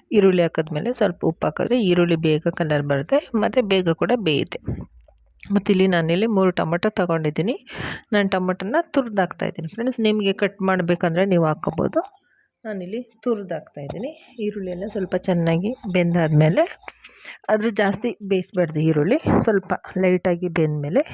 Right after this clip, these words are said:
ನಾವೇನು ತುರ್ದಿಟ್ಟಿದ್ದೀವಲ್ಲ ಟೊಮೆಟೊ ಹಾಕಿ, ಅದ್ ಸುತ್ತು ಚೆನ್ನಾಗಿ ಎಣ್ಣೆ ಬಿಡೋವರೆಗೂ ಅದನ್ನು ಫ್ರೈ ಮಾಡ್ಕೋಬೇಕು. ಅದು ತಳ ಹಿಡಿ-, ಹಿಡಿಬಾರ್ದು. ನೋಡಿ ಕಲರ್ ಚೇಂಜ್ ಆಗುತ್ತೆ ಮತ್ತು, ಆ, ಎ-, ಟೊಮೆಟೊ ಚೆನ್ನಾಗಿ ಬೇಯುತ್ತೆ. ಬೆಂದಾದ್ಮೇಲೆ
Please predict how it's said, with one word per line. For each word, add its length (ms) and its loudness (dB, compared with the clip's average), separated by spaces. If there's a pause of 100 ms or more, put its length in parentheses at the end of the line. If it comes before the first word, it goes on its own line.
(340)
ನಾವೇನು 400 4
ತುರ್ದಿಟ್ಟಿದ್ದೀವಲ್ಲ 840 2 (100)
ಟೊಮೆಟೊ 420 -2
ಹಾಕಿ, 280 -2 (200)
ಅದ್ 140 0 (320)
ಸುತ್ತು 240 -4 (120)
ಚೆನ್ನಾಗಿ 500 2
ಎಣ್ಣೆ 260 2
ಬಿಡೋವರೆಗೂ 440 2
ಅದನ್ನು 280 0 (640)
ಫ್ರೈ 140 4 (120)
ಮಾಡ್ಕೋಬೇಕು. 560 -2 (1500)
ಅದು 200 2 (140)
ತಳ 120 0 (120)
ಹಿಡಿ-, 280 -2 (120)
ಹಿಡಿಬಾರ್ದು. 520 2 (340)
ನೋಡಿ 160 2 (140)
ಕಲರ್ 380 2
ಚೇಂಜ್ 300 0
ಆಗುತ್ತೆ 280 -2 (120)
ಮತ್ತು, 220 2 (500)
ಆ, 100 -2 (480)
ಎ-, 100 -2 (120)
ಟೊಮೆಟೊ 320 2 (140)
ಚೆನ್ನಾಗಿ 440 2 (100)
ಬೇಯುತ್ತೆ. 320 -2 (460)
ಬೆಂದಾದ್ಮೇಲೆ 680 0